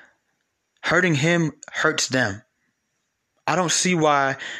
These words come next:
majority of women can't understand that. And it really seems like I, and I hate to say it, but I'm gonna say it. I'm gonna say it. I want y'all to know before I say this, it does bother me to say these type of things. I,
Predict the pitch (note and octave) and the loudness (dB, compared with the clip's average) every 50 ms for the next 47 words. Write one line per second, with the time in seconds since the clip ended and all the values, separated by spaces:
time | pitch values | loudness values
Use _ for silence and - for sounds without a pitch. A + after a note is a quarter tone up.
0 | - - - B2 A#2+ A2+ C#3+ D3 D#3 D#3 D#3 D3 C3+ C3 D3 C#3+ C#3+ C3 A#2+ - | -10 -4 -4 -2 0 2 2 4 4 4 4 4 2 2 2 2 2 0 0 0
1 | C#3+ C3 - A#2 C3 A#2+ G#2+ G2+ - - C3+ C3+ B2+ A#2+ A2+ A2 A2 G2+ - - | -2 -2 0 0 0 0 0 -2 -2 -2 -2 0 0 0 -2 -2 -4 -6 -8 -14
2 | _ _ _ _ _ _ _ _ _ _ _ _ _ _ _ _ _ - - _ | _ _ _ _ _ _ _ _ _ _ _ _ _ _ _ _ _ -20 -20 _
3 | _ _ _ _ _ _ _ _ C3 C3 C3 B2+ C3 C#3+ C#3+ D3 C3+ - - D3 | _ _ _ _ _ _ _ _ 0 0 2 2 2 2 4 2 2 2 2 2
4 | C#3+ C#3 C#3 B2 B2+ A#2+ A#2 A#2+ A2 G#2 G2+ - - A#2 B2+ - - - C3 C3+ | 2 2 2 2 0 0 2 2 0 0 0 -2 -2 -2 -2 0 0 0 0 0
5 | A2+ G#2+ - - G#2 G#2 A2 G#2+ - A2 A2 A2+ B2 B2+ C3+ C3 - - E3 E3 | -2 -2 -2 0 0 0 -2 -2 -2 -2 0 0 0 0 0 0 0 0 0 0
6 | B2 F#2 - A2+ A#2+ A2+ A2+ B2 D3 D3 - - E3 D3 C3 - - - - - | 0 0 0 -2 -2 0 0 0 0 0 0 0 2 2 2 0 -2 -4 -10 -14
7 | - - - - - - A2+ B2+ F3 A3 - F3+ D#3 C3+ C3+ C#3 C3 A#2+ - C3 | -14 -14 -14 -14 -8 -4 -2 0 0 2 2 2 2 2 2 0 0 0 0 0
8 | A#2 G#2+ - C#3 C3 A2+ A2 G2+ - - C3+ A#2+ G#2 B2 C3 C#3 C3+ A#2+ A2 G#2+ | 0 0 0 0 0 0 0 -2 -2 -4 -6 -2 0 2 2 2 2 0 -2 -2
9 | A2+ A#2 B2+ C3 A#2+ A#2+ G#2+ A2 A2 G#2 - G#2+ G2 - - G#2+ G#2+ G#2 G#2 G#2 | 0 0 2 2 2 0 0 0 0 -2 -2 -4 -4 -2 -2 -2 -2 -2 -2 -4
10 | G2+ G#2+ - - - G2+ G#2+ - - G#2+ G#2 G2+ A2 - - - A2 G2+ - | -6 -6 -6 -6 -6 -6 -6 -6 -6 -6 -6 -6 -8 -10 -8 -6 -6 -6 -4